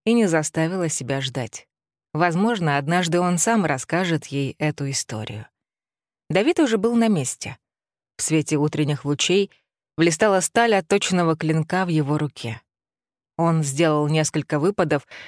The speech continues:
прежде чем обернулся на шаги племянницы. «Ну что, дорогая,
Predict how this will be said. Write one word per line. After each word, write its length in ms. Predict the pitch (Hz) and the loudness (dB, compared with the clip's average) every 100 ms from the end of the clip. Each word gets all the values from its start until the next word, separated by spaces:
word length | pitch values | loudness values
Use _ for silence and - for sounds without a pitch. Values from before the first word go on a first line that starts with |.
| - _ - | -20 _ -2
прежде 320 | - 196 175 | 2 2 2
чем 220 | 185 175 | 2 2
обернулся 560 | 160 165 170 190 - 170 | 2 2 2 0 0 2
на 100 | 156 | 2
шаги 300 | 160 147 135 | 0 -2 -2
племянницы. 760 | 143 147 127 113 113 - 98 - _ _ _ _ _ _ _ _ - | -2 -2 -2 -4 -6 -8 -10 -14 _ _ _ _ _ _ _ _ 0
«Ну 240 | 185 170 | 4 4
что, 320 | 151 - 143 | 0 -2 0
дорогая, 600 | 143 165 165 170 151 131 | 0 0 2 2 0 -2